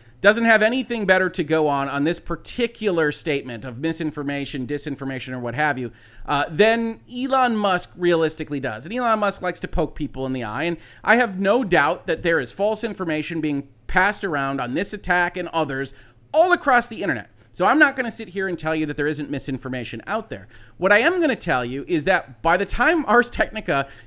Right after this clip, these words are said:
gets to a paragraph that says, "It's this kind of disinformation cycle that the European Union is attempting to break through its Digital Services Act," you've lost the plot for me.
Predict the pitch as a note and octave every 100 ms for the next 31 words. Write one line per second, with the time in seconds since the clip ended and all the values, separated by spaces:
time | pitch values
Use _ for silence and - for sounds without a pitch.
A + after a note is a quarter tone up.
0 | - D3 B3+ - C4+ G#3+ G3+ G3+ F#3 F3
1 | E3 - E3+ D3+ - - - A3 D#3+ D#3
2 | C#4 - B3+ A#3 E3+ A3 A3+ G3 F#3+ G3+
3 | G#3 F#3 F#3 F3 E3+ E3+ C#3+ D#3 F#3+ -
4 | F#3+ D3+ E3+ F#3+ E3+ C#3+ - E3+ F3 D#3
5 | D3+ E3 E3+ D#3 B2 D#3+ F3+ D#3+ F3+ F3
6 | D#3 C3 E3+ F#3+ D3 - - - - _
7 | _ - G3 B3+ C#4 A#3 - - G3 C#3+
8 | - - B2 G#2